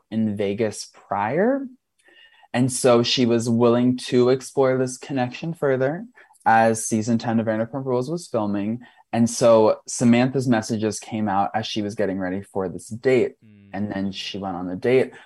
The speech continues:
Speaker 1: We saw the video footage of them hugging, sitting down for the date. But apparently it wasn't just a normal date. It was Raquel saying, "Look, I,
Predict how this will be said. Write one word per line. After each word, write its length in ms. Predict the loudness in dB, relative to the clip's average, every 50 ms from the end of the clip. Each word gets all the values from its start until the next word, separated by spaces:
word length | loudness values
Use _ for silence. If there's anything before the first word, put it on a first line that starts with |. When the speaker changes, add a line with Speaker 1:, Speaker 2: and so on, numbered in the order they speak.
| _ -6
Speaker 1:
We 100 | -6 -4
saw 180 | 2 2 2 2
the 80 | 2
video 280 | -2 -2 0 0 0 0
footage 340 | 0 -2 -2 0 0 -2 -2
of 100 | -4 -4
them 160 | -4 -4 -6
hugging, 440 | -6 -4 -4 0 2 2 4 4 2
sitting 320 | 0 -2 -6 -6 -4 -2
down 260 | 0 0 2 0 0 -2
for 80 | -2
the 80 | -2 0
date. 240 | 2 2 0 0 -2 -6 -20 -20 _ _ -2
But 100 | 0 0
apparently 580 | 2 2 4 2 4 4 2 2 2 0 0 0
it 60 | 0
wasn't 460 | 2 4 2 2 2 0 -4 -4 -6
just 360 | -6 -6 -6 -6 -8 -12 -10
a 40 | -8
normal 340 | -6 -6 -6 -6 -6 -6 -4
date. 280 | -4 -2 -2 -4 -4 -8 _ -6
It 200 | -4 -4 -2 -2 -4
was 420 | -2 0 2 2 2 0 -4 -6
Raquel 560 | -8 -8 -6 -6 -2 0 2 2 2 0 -2
saying, 500 | -4 -6 -4 -2 -2 -2 -2 -4 -6 -8 _ _
"Look, 440 | -8 -2 0 2 0 0 -2 _ -20 _ _ _ _ _ _ _ _ _ _ _ -6
I, 100 | -6 -6